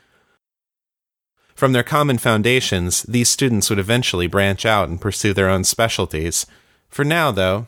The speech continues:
they were all the same. Well, academically, anyway. Carl and Shara were by no means an item, but they were close friends.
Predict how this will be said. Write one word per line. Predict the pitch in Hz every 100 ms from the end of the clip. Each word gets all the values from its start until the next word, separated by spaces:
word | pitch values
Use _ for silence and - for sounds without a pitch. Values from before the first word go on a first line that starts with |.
| -
they | 110
were | 113
all | 107 104
the | 110
same. | - 98 73 71 - _ _ _ 104
Well, | 95 78 _ _ -
academically, | 95 - 90 101 80 76 76 87
anyway. | 92 76 76 - _ _ _ _ _ _ _ _ _
Carl | - 202 156
and | 117
Shara | 104 139 113 95
were | 98
by | 98 104
no | 117 113
means | 107 104 90
an | 90
item, | 110 107 85 80
but | 101
they | 151
were | 160 170
close | - 113 98 -
friends. | 120 107 73 69 -